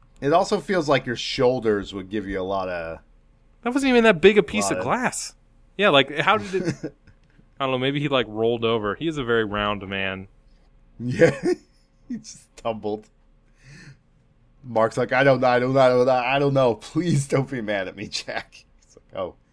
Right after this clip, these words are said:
Speaker 1: oh, I'm mad. Um, I'm gonna throw you through the window next, Mark, 'cause you've screwed us." Except,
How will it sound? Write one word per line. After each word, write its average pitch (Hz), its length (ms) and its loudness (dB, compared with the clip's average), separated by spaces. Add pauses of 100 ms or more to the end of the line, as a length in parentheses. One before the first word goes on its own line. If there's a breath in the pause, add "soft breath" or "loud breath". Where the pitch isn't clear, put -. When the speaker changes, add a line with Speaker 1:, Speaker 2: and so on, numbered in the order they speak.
(360)
Speaker 1:
oh, 101 140 -6
I'm 117 160 2
mad. 85 320 -6 (640)
Um, 82 360 -14 (1080)
I'm 110 140 -6
gonna 113 180 -6
throw 110 220 -2
you 98 220 -6
through 95 160 -14
the 87 100 -12
window 85 280 -12
next, 78 300 -16
Mark, 73 280 -14 (720)
'cause 107 200 -8
you've 104 140 -8
screwed 78 320 -14
us." - 320 -20 (560)
Except, 170 800 2